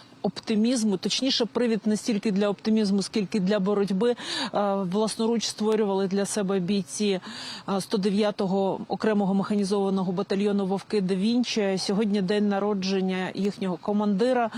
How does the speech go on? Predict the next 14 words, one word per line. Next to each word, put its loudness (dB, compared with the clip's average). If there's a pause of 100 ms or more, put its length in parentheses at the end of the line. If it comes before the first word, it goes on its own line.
(260)
на 0
жаль, 0
загиблого 0
героя 2
України 0
Дмитра 0
Коцюбайла. 0 (160)
І 2
в -4
пам'ять 0
про 0
нього 2
біля 0
стели 0